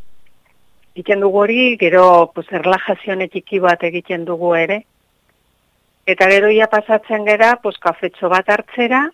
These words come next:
eta ja bertze ariketa mota bat egitera, batzutan, pues, memoria landu, edo mandalak pintatu, ja gauza desberdinak egiten ditugu.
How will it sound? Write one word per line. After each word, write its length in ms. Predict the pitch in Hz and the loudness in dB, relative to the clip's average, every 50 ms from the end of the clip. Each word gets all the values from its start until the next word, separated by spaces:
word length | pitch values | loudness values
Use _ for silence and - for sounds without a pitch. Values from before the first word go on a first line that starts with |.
| _ _ _ _ _ _ _ _ _ _ _ | _ _ _ _ _ _ _ _ _ _ _
eta 420 | 202 196 - 208 202 202 208 - - | -2 0 2 2 2 4 2 0 -2
ja 260 | 269 208 196 226 233 | -4 -4 0 0 2
bertze 380 | 226 226 202 214 - - - 240 | 2 2 0 -2 -4 -2 0 2
ariketa 480 | 226 220 226 220 - 202 - 208 196 | 2 2 0 -2 -4 -4 -2 0 0
mota 320 | 190 180 170 165 - 165 151 | 0 0 -2 -2 -2 -2 -2
bat 240 | 139 139 139 - - | 0 -2 -2 -4 -6
egitera, 520 | 147 143 143 143 - - 147 135 143 143 | -10 -10 -10 -12 -10 -8 -6 -4 -2 -2
batzutan, 500 | 143 147 151 - - 170 - - 165 151 147 | 0 -2 -2 -4 -8 -10 -6 -4 -4 -4 -4
pues, 200 | 165 160 - - | -6 -10 -10 -10
memoria 640 | 165 151 151 156 156 156 151 151 151 156 147 151 151 | -8 -8 -6 -4 -4 -4 -4 -4 -4 -2 -2 -2 -2
landu, 600 | 151 151 151 156 160 175 196 202 208 202 202 190 | -4 -4 -4 -6 -4 -2 0 0 0 0 0 -2
edo 280 | 170 160 147 160 151 151 156 156 151 | -4 -6 -6 -6 -8 -8 -8 -8 -10
mandalak 580 | 151 156 151 156 156 151 165 165 165 165 156 | -10 -10 -10 -10 -8 -8 -8 -6 -6 -6 -8
pintatu, 840 | - _ - 156 156 156 - - 196 196 196 - _ - 180 180 180 180 - _ _ _ _ _ _ _ _ _ _ _ _ _ _ _ _ _ _ _ _ _ 339 302 226 202 208 190 | -8 _ -12 -10 -10 -6 -2 0 2 2 2 0 _ -4 -4 -4 -4 -4 -8 _ _ _ _ _ _ _ _ _ _ _ _ _ _ _ _ _ _ _ _ _ -16 -16 -14 -14 -8 -2
ja 220 | 208 208 208 208 | 0 2 2 2
gauza 400 | 196 214 - 202 190 - 226 220 | 2 0 -2 -2 0 0 0 0
desberdinak 640 | 185 175 160 - - 170 160 139 139 139 143 139 - - | 0 0 -4 -4 -2 -2 -2 -2 -6 -10 -10 -12 -12 -12
egiten 340 | 135 135 127 - - - 120 | -14 -14 -14 -16 -16 -16 -16
ditugu. 380 | 123 - - - - - - | -16 -18 -20 -20 -20 -20 -20